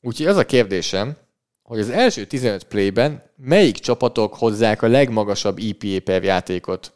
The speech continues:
az N F L-ben? Melyik támadósorok ebben az évben, ha az első tizenöt játékot nézzük, csak az első tizenöt játék. Tehát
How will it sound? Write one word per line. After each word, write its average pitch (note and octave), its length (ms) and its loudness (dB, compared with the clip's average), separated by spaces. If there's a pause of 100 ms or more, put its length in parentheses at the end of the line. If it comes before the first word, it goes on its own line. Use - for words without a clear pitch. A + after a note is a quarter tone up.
az G2+ 160 -8
N G2 100 -4
F - 120 -10
L-ben? F#2+ 220 -4
Melyik B2 240 0
támadósorok F#2+ 760 -4
ebben G2+ 240 -4
az F#2+ 120 -6
évben, F#2+ 480 -4 (760)
ha A2 140 0
az A2 100 4
első B2 300 2
tizenöt G2+ 380 -4
játékot F2+ 480 -2
nézzük, F2+ 360 -8
csak - 160 -6
az G2+ 120 -2
első G2 240 0
tizenöt F#2 380 -8
játék. F2 260 -2
Tehát - 160 -12